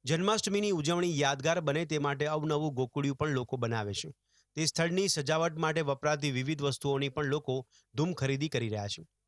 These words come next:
કેટલાક લોકો ભગવાનના જન્મસ્થળને બનાવીને ત્યાં વિવિધ પ્રકારના આધુનિક રમકડા મૂકે છે. સાથે રાસ રમતા ગોવાડિયા અને ગોપીની પણ સજાવટ થાય છે.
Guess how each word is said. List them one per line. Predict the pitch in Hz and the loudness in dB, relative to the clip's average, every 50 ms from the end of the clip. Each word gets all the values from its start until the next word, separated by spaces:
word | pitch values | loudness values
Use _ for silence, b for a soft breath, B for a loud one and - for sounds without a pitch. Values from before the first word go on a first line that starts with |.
| _ _ _ _ _ _ - | _ _ _ _ _ _ -4
કેટલાક | 160 147 156 202 208 208 165 | -4 -2 0 0 0 0 0
લોકો | 196 196 185 214 208 | -2 -2 0 0 0
ભગવાનના | 170 147 147 131 156 165 170 175 180 185 | 0 0 0 0 2 0 0 0 0 -2
જન્મસ્થળને | 165 131 147 147 160 170 147 - 156 156 156 160 156 | 0 0 -2 -2 -2 -2 -2 -2 -2 -2 -2 -2 -2
બનાવીને | 139 135 135 147 156 151 147 147 151 156 | 0 0 0 0 0 0 0 0 -2 -2
ત્યાં | 143 143 143 143 143 139 127 | -2 -2 0 0 0 0 0
વિવિધ | 120 131 135 151 170 151 143 | -2 -2 -2 -2 -2 -2 -2
પ્રકારના | 131 135 - - 139 139 147 156 | -4 -4 -2 -2 -2 -2 -2 -2
આધુનિક | - 127 127 117 127 131 131 120 131 | 0 -2 -2 -2 -2 -4 -4 -2 -2
રમકડા | 120 123 135 143 147 156 147 | -2 -2 0 0 0 0 0
મૂકે | 139 131 120 - 151 151 | 0 -2 -2 -2 -2 -2
છે. | 127 156 202 - - _ b b b b b b | -2 -2 -4 -6 -8 _ b b b b b b
સાથે | b - 156 160 151 156 190 180 | b 0 0 2 2 0 -2 -2
રાસ | 143 135 143 160 170 151 - | 0 2 2 2 2 0 0
રમતા | 156 151 147 135 160 160 | -2 -2 -2 0 0 0
ગોવાડિયા | 147 127 135 139 147 151 156 156 160 156 | 0 0 0 0 0 0 0 0 0 0
અને | 151 151 139 | 0 0 -2
ગોપીની | 123 139 131 - 139 139 139 135 | -2 -2 -2 -2 -2 -2 -2 -2
પણ | - 151 151 | -2 -2 -2
સજાવટ | - - 123 113 127 123 123 123 117 - | -2 -2 -2 0 0 0 0 0 -2 -4
થાય | 110 104 101 | -4 -6 -6
છે. | - - 147 147 | -6 -8 -12 -16